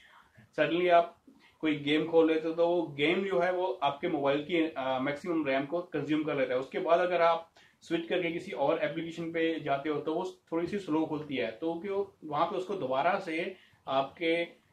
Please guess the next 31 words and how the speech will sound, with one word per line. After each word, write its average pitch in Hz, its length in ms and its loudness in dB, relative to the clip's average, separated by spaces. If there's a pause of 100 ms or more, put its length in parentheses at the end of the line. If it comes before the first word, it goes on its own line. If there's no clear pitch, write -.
memory 151 340 0
card 156 260 2
से, 170 120 -4
आपके 151 460 -2
system 156 380 -6
की, 151 480 -2
अ, 127 360 0
memory 156 260 0
से 160 220 -4
सारे 147 260 -4
के 151 60 -4
सारे 147 220 -2
files 143 380 -4
दोबारा 143 300 2
से 180 160 -4
उठाने 151 340 -2
पड़ते 156 260 -4
हैं, 156 100 0
दोबारा 135 260 -2
से 143 160 -6
read 143 220 -8
करने 151 220 -2
पड़ते 147 240 -6
हैं, 165 60 -4
फिर 160 120 -2
आपको 156 380 -4
वो 156 100 0
application 147 480 -6 (380)
दिखाई 143 280 -2
देती 131 320 -8
है। 110 240 -14